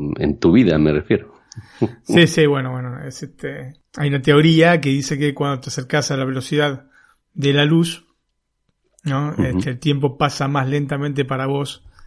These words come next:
Speaker 2: que lo que pasa en el planeta Tierra, y así es que se puede llegar a viajar en el
Speaker 1: Ujú.
Speaker 2: tiempo a-, hasta el futuro. Pero bueno, esto es criogenización, así que igualmente pasaron los años, este,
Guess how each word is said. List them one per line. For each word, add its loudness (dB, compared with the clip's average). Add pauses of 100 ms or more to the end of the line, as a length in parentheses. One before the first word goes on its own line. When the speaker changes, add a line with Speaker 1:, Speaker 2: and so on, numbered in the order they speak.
(140)
Speaker 2:
que -8
lo -12
que -8
pasa -6
en -4
el -8
planeta -6
Tierra, -4
y -6
así -4
es -8
que -4
se -10
puede -6 (420)
llegar -2
a -2
viajar -4 (1080)
en -2
el 0
Speaker 1:
Ujú. 2
Speaker 2:
tiempo 2
a-, -6
hasta -8
el -8
futuro. -4
Pero 0
bueno, 6
esto 8
es 2 (400)
criogenización, 2
así -2
que -2
igualmente 0
pasaron -2
los -6
años, -6 (540)
este, -10